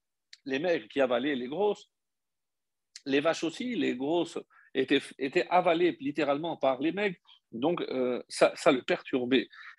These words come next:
Et ce n'est qu'au bout de deux ans, quand il voyait que vraiment le pharaon était en train de dépérir, que le maître, euh, Chanson lui demande, « Mais roi, le roi, mon roi, que-, qu'est-ce qui vous préoccupe ? Euh, je fais des rêves récurrents. »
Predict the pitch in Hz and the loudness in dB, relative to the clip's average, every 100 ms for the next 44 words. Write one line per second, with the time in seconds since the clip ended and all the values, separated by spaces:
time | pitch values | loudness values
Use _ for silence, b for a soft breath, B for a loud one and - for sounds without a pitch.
0 | _ - 180 202 202 - - 151 160 214 | _ 8 10 10 8 2 -4 -2 0 0
1 | 143 123 190 180 139 151 185 156 123 - | 0 0 2 2 2 2 2 0 -6 -6
2 | 120 139 185 - 117 139 175 180 117 117 | 2 4 4 2 0 2 4 6 6 4
3 | - 143 156 165 - 131 - 147 113 170 | 4 6 6 4 2 0 0 -4 0 0
4 | 170 151 127 175 175 B B B - 185 | 4 4 6 4 2 B B B 8 10
5 | 220 - _ _ _ _ _ _ _ - | 10 6 _ _ _ _ _ _ _ 0
6 | 131 127 160 160 131 110 113 110 139 143 | 4 4 4 2 -2 -4 -2 0 0 0
7 | 220 214 131 123 135 165 131 123 135 127 | 2 2 2 2 2 2 2 2 2 2
8 | - 120 147 131 127 180 147 139 - 165 | 2 2 4 4 6 6 6 0 -2 -4
9 | - - 135 127 127 - 202 - B B | -4 -2 -2 4 4 4 2 0 B B
10 | B 127 127 127 135 143 185 170 135 165 | B 4 6 6 6 8 8 10 10 8
11 | 139 120 170 147 120 151 202 | 6 4 2 4 4 2 0